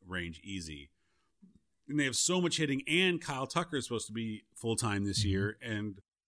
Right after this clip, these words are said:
Speaker 1: I mean, that's an awesome hitting lineup. Like, maybe the best, still the best in baseball. So, I mean, that is, again, depending on how much the cheating actually helped.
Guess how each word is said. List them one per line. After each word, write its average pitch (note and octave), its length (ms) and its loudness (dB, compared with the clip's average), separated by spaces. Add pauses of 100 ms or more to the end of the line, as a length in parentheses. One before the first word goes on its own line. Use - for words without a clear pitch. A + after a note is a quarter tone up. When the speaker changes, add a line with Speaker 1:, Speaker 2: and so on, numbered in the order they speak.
(160)
Speaker 1:
I A#2 100 -4
mean, A2 380 -2 (140)
that's F#2+ 200 -10
an G#2+ 180 -10
awesome G#2+ 600 0 (420)
hitting G2 280 -4
lineup. D#2+ 360 -8 (160)
Like, D#2+ 220 -12 (360)
maybe C3+ 360 4
the C#3 120 4
best, B2+ 400 0
still B2 240 0
the G#2+ 120 -4
best G#2 200 -2
in F#2+ 100 -4
baseball. C#2 460 -10
So, C#2+ 320 -16 (300)
I A#2+ 60 0
mean, C#3+ 120 6
that D3 140 8
is, C3+ 180 6
again, A2+ 420 2 (120)
depending B2+ 320 2
on A2+ 60 4
how A#2+ 100 4
much A2+ 180 2
the G#2 80 -4
cheating F#2 320 0
actually D#2+ 220 -8
helped. D2+ 260 -14